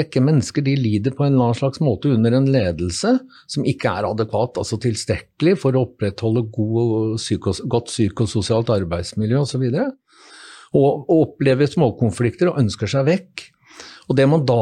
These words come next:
må gjøre, det er jo å sette av tid til å være jobbsøker når man er i jobb også. Så man får mye arbeid. Men først og fremst er det viktig å utforske interessene, verdiene sine, signalstyrkene sine,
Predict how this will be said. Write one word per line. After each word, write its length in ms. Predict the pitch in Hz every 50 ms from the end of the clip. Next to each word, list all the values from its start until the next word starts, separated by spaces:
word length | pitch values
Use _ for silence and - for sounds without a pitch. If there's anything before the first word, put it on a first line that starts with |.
| 107 113
må 120 | 123 143 160 156
gjøre, 300 | 156 143 110 123 156 151
det 80 | 135 120
er 140 | 110 123 135
jo 80 | 143
å 60 | 139 -
sette 420 | - - 160 135 - _ - 101
av 100 | 107 - - -
tid 300 | - 147 143 165 147 - -
til 180 | 131 123 120
å 60 | 123 120
være 260 | 110 98 101 120 110
jobbsøker 500 | 95 123 113 - - 113 98 - - 131 117
når 100 | 110 110
man 140 | 117 107 90
er 140 | 104 107 110
i 20 |
jobb 240 | 120 110 95 101 - 107
også. 180 | 107 - - 123 120 - _ _ _ _
Så 160 | _ - 135 131
man 160 | 131 131 131
får 400 | - - 127 117 131 151 147 143
mye 240 | 143 120 113 127 117
arbeid. 480 | 139 131 98 95 131 185 262 294 262 - _ _ _ _ _ _ - - - - - - - 151
Men 80 | 151
først 560 | - - - - - 135 - - - - -
og 80 | 127 123
fremst 300 | - 147 156 165 - -
er 140 | - - 120
det 80 | 151 160 156 156
viktig 360 | 160 - - - - - 143
å 200 | - - 135 107 107
utforske 580 | 107 - - - - 131 - - - - 143
interessene, 720 | 143 143 - 127 113 101 - - - 151 170 208 208 190 - - 117
verdiene 640 | 113 123 123 113 113 117 104 107 110 107 117 123 117
sine, 380 | - 135 127 131 135 165 185 170
signalstyrkene 1300 | - - 143 139 131 123 113 98 98 98 92 95 90 87 - - - 123 107 - - - 127 131 120
sine, 300 | 113 131 147 190 233 247